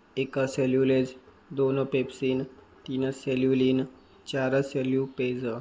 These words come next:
तर या पीवायक्यूचं उत्तर होणार एक सेल्युलेज.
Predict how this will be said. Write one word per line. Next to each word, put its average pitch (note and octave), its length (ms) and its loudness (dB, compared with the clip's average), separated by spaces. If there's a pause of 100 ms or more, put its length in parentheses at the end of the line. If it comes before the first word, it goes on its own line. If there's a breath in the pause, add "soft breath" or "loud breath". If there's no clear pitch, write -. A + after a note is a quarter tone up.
(680)
तर B2 160 -4
या A#2+ 160 0
पीवायक्यूचं B2+ 680 -2
उत्तर B2+ 360 -6
होणार B2+ 400 0 (440)
एक C#3 300 -2
सेल्युलेज. C3 840 2